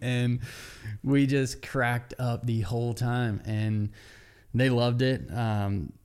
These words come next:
who, like, everybody still watches that video today, and they love it. It's, like, one of the <laughs> best videos, and everybody laughs when they watch it. And, um,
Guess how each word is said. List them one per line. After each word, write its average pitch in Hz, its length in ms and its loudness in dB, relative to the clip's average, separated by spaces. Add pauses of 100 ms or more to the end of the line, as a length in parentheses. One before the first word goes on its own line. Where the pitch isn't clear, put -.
(440)
who, 117 360 2
like, 113 500 -2 (640)
everybody 135 800 4 (800)
still 135 400 2
watches 113 400 0
that 107 160 -2
video 107 360 0
today, 104 500 0 (100)
and 104 560 -2 (220)
they 110 300 0
love 104 260 0
it. 113 160 2
It's, 107 200 -2
like, 107 200 0
one 107 300 0
of 101 100 0
the 110 80 0
<laughs> - 0 -
best 113 260 6
videos, 117 560 2
and 110 380 0
everybody 113 400 0
laughs 107 380 0
when 117 80 2
they 110 100 2
watch 107 320 0
it. 127 160 -2
And, 113 320 2
um, 107 340 2